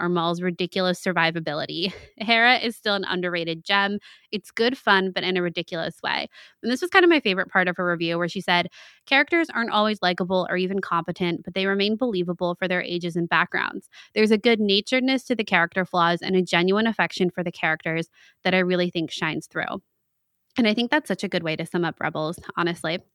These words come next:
She goes on to write, "I still <laughs> can't take Maul's polo shirt and slacks combo seriously.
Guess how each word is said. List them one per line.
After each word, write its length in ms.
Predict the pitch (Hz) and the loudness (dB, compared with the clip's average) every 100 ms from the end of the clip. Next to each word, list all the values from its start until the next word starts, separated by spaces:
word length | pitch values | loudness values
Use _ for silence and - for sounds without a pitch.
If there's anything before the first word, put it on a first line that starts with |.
| _ - - - | _ -20 -20 -20
She 120 | - 247 | -8 -2
goes 160 | 240 | 2
on 140 | 240 247 | 2 2
to 60 | |
write, 220 | 247 220 - | 2 2 0
"I 80 | 214 | -2
still 240 | - 240 | 2 0
<laughs> 0 | |
can't 300 | 294 294 269 | 2 -2 -2
take 260 | - 226 220 | 2 2 4
Maul's 320 | 196 190 190 | 4 4 0
polo 360 | - 190 185 220 | -2 0 2 0
shirt 320 | - 220 - | 0 -2 0
and 140 | 202 | -2
slacks 400 | - 180 175 - | 0 2 2 0
combo 320 | - 196 175 170 | 0 2 2 0
seriously. 680 | - 170 156 180 104 90 | -2 -2 -4 -6 -8 -10